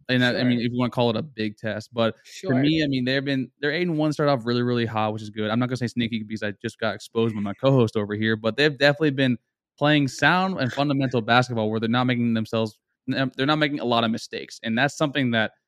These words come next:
Speaker 1: right now, early in the year, you kinda, like, you wanna be able to, you know, kinda hold on to that and make sure you don't that doesn't bleed over into the new year, into, into January. So I think your, the coach has done a great job, you know, starting off very, very strong.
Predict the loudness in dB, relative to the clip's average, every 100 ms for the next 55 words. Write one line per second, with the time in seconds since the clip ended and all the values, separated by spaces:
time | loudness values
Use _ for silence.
0 | _ _ 0 2 2 2 2 4 4 4
1 | 2 2 0 -2 -2 -2 -4 _ -6 -2
2 | 0 0 -2 -2 -2 -2 -4 -4 -8 -12
3 | -12 -12 _ -8 -4 -2 -2 -2 -2 0
4 | -4 -4 -4 -4 -6 -10 _ _ -4 -4
5 | -4 -2 0 0 -2 -6 -6 -4 -2 0
6 | 0 -2 -4 -6 -10 -8 -8 -8 -2 2
7 | 2 2 0 -4 -2 -2 -2 _ _ -2
8 | 0 2 0 -4 -10 -4 -2 -4 0 0
9 | 0 -2 -2 -2 2 2 2 0 0 -4
10 | -2 -4 -2 -4 -6 -6 -4 -8 -8 -8
11 | -8